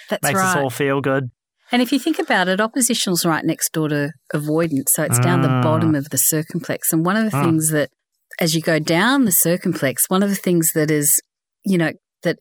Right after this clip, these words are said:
Speaker 1: is a characteristic that's shared down there is it's less visible. Okay, so part of actually self-protection is being less visible. And so one of the elements of oppositional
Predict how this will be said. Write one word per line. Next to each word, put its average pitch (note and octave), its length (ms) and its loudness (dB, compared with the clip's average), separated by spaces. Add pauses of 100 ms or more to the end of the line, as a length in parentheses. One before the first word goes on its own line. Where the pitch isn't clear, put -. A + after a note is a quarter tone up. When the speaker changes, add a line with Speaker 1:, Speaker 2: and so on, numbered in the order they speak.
Speaker 1:
is D#3 300 0
a C#3+ 400 -2
characteristic - 720 -2
that's - 180 -6
shared G3 460 2
down C#3 320 2
there C#3 200 0
is C3 140 2
it's - 160 0
less D#3 240 2
visible. D3+ 440 -2 (480)
Okay, D3 260 -4
so D3 360 2 (140)
part E3+ 360 0
of D3+ 100 -4
actually C#3+ 500 0
self-protection - 1080 -2 (340)
is C#3+ 140 0
being C#3+ 220 2
less C#3 360 0
visible. C#3+ 480 -2 (320)
And D3 100 -2
so E3 140 0
one G#3 160 0
of C4+ 80 2
the C4+ 140 2
elements F3+ 360 2
of D#3+ 120 -2
oppositional D3+ 880 -2